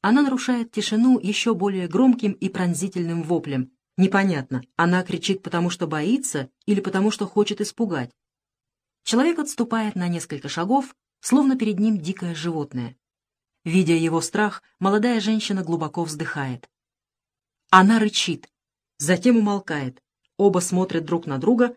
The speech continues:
ничего не понимая. «Э-э-э», говорит человек в замешательстве. «Словно два животных, они изъясняются нечленораздельными звуками». Человек пытается найти другое выражение своим чувствам. «М-м-м».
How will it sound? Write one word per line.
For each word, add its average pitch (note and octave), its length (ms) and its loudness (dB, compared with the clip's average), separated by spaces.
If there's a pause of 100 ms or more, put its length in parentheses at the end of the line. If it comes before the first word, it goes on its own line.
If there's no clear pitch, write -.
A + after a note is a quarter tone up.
(120)
ничего D#3+ 400 0
не D#3+ 100 -6
понимая. C3+ 540 -4 (880)
«Э-э-э», G#3+ 720 0 (400)
говорит F3 340 0
человек E3+ 360 -2
в D#3 40 -6
замешательстве. C#3+ 800 -6 (380)
«Словно C4+ 400 2
два A#3 220 0
животных, G3 580 -4 (140)
они G3 320 4
изъясняются F#3 800 -2
нечленораздельными F#3 880 0
звуками». C3 520 -6 (280)
Человек D4 380 0
пытается C4 460 -2
найти G#3+ 340 -2
другое G3+ 440 -2
выражение E3+ 480 -6
своим D#3+ 300 -8
чувствам. B2+ 500 -8 (580)
«М-м-м». F#3 960 2